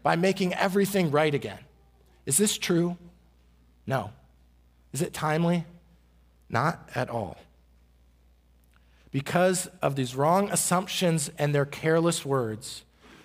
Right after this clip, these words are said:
Job's friends, when they were speaking to try to help him, their lack of truth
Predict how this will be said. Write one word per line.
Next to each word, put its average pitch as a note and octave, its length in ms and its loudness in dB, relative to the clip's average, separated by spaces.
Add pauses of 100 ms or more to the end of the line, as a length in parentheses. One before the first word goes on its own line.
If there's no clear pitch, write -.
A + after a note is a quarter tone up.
(100)
Job's F3 320 2
friends, D#3 460 0
when D3 140 0
they D#3 100 4
were D3+ 100 0
speaking G3+ 640 0
to F#3 100 -4
try D#3+ 260 0
to C#3 200 0 (420)
help G3+ 460 -2
him, A2+ 400 -4 (800)
their C#3+ 180 2
lack F3 520 0 (580)
of C3 180 -2
truth - 720 -2